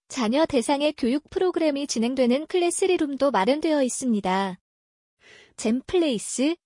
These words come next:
잼플레이즈, 잼, 잼, 영어놀이, 키즈카페, 긴급난 팀장.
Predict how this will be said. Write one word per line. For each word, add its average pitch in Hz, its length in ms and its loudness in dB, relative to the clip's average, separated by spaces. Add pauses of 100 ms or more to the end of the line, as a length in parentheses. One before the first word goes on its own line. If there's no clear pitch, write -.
잼플레이즈, 285 880 0 (160)
잼, 285 360 -2 (180)
잼, 294 360 -2 (440)
영어놀이, 240 640 0 (160)
키즈카페, 262 800 -2 (180)
긴급난 254 500 0
팀장. 196 520 -6